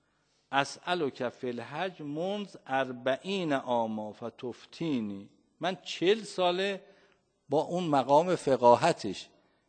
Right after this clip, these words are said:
چهل ساله که مسئلهٔ حج از تو میپرسم و تو جواب من میدی. حالا چقدر مسئله داره؟ میگه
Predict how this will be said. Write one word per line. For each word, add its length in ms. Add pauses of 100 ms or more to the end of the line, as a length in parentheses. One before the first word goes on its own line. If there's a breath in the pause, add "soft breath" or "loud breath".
(120)
چهل 460
ساله 600
که 140
مسئلهٔ 520
حج 300
از 260
تو 80
میپرسم 600 (220)
و 80
تو 140
جواب 460
من 200
میدی. 260 (720)
حالا 140 (420)
چقدر 540
مسئله 420
داره؟ 360 (720 soft breath)
میگه 360